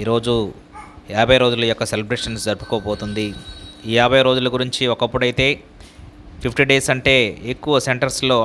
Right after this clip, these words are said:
ఆడే విధంగా మనము అభివర్ణిస్తాము. కానీ ఇప్పుడు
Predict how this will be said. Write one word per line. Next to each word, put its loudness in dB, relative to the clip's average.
ఆడే 4
విధంగా -2
మనము -2
అభివర్ణిస్తాము. -2
కానీ 2
ఇప్పుడు 4